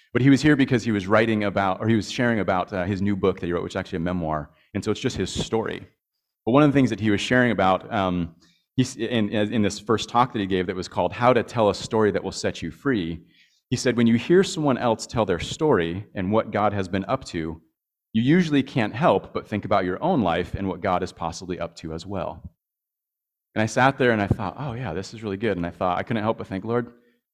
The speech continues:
I hope that somehow sharing my story will continue to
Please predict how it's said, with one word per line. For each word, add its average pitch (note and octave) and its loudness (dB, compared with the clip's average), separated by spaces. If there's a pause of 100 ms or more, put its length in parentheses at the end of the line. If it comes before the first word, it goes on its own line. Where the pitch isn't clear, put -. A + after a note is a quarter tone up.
I - -4
hope - 0
that F#2+ -2
somehow A2+ 0
sharing G#2+ -2
my G2 0
story G2 -2 (360)
will G2+ 2
continue G2+ -4
to F#2+ -2